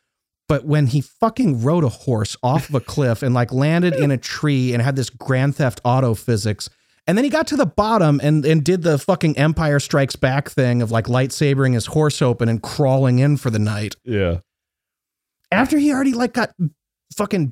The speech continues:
Speaker 1: beaten so badly and so fucked up from the opening scenes that they literally buried his ass alive.
Speaker 2: Right.
Speaker 1: And he's, like, fucking rolling through the, the river. It's like, "Fuck that. He's dead. He's dead a long time ago."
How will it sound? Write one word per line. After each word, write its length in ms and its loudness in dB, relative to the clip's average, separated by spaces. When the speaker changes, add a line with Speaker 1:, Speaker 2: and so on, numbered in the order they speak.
Speaker 1:
beaten 340 -2
so 220 -2
badly 340 0
and 100 0
so 200 -2
fucked 420 -6
up 260 -2
from 180 -2
the 100 -2
opening 320 -2
scenes 400 -2
that 140 -4
they 100 0
literally 420 0
buried 360 0
his 120 -2
ass 280 0
alive. 540 -2
Speaker 2:
Right. 380 -2
Speaker 1:
And 80 0
he's, 160 0
like, 220 -2
fucking 480 -2
rolling 380 2
through 180 0
the, 140 2
the 220 0
river. 460 2
It's 100 -2
like, 160 -4
"Fuck 260 -4
that. 160 0
He's 160 0
dead. 240 0
He's 120 -2
dead 160 0
a 40 0
long 260 0
time 260 -2
ago." 340 -12